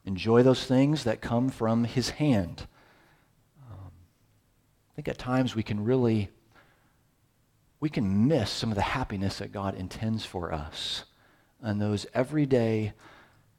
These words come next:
everyday things in, in life, um, that maybe could draw a smile. Instead of stopping, having to ponder deeply all of those things, rejoice in them.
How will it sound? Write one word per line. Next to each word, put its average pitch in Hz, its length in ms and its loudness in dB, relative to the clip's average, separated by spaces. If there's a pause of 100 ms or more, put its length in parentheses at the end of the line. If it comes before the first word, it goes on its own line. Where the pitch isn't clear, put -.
(160)
everyday 151 320 4
things 127 360 0
in, 101 300 -4
in 107 140 -6
life, 90 680 -4 (280)
um, 90 320 -12 (280)
that 110 100 -10
maybe 110 200 -4
could 107 160 -4
draw 104 320 0
a 101 60 -2
smile. 98 560 -2
Instead 131 380 2
of 104 220 2 (800)
stopping, 139 560 4
having 113 340 2
to - 80 0
ponder 123 460 4
deeply 98 440 2
all 92 200 2
of 87 80 -2
those 92 240 -4
things, 92 320 -4
rejoice 185 460 -6
in 90 120 -4
them. 82 200 -12